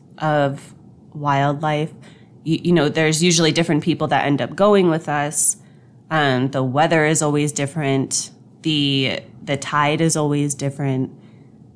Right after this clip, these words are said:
The sunrise and sunsets are always different. The, <laughs> it, it's funny 'cause I'm thinking about the times that we have to sort of fend away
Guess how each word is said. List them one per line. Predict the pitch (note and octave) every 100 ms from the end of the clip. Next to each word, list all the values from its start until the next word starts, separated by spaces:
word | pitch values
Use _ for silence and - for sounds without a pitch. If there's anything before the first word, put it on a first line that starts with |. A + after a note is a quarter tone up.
| -
The | - D3
sunrise | C#3 - D3+ D3+ C#3+ C#3 C#3 C3+
and | A#2
sunsets | B2+ C#3 D3 C#3+ D3 C3+ -
are | C#3
always | - C#3+ C3+ C3
different. | - C3+ C#3 C3 C3 - - - -
The, | D3 C3+ C3
<laughs> | A#2+ - - - - - - - - - -
it, | F#3+
it's | G3 F#3
funny | - F#3+ F3
'cause | F3+
I'm | E3+ E3
thinking | F3 F3+ F#3
about | F3 D#3+ D#3+
the |
times | C#3+ E3+ D#3 D#3+
that | D#3 C#3 C3+ - - - - - - - -
we | F3+
have | E3+ D#3
to | E3
sort | D#3+ E3
of | C#3+
fend | C#3 - D#3+ D#3
away | C#3+ C#3 C#3 C#3 D3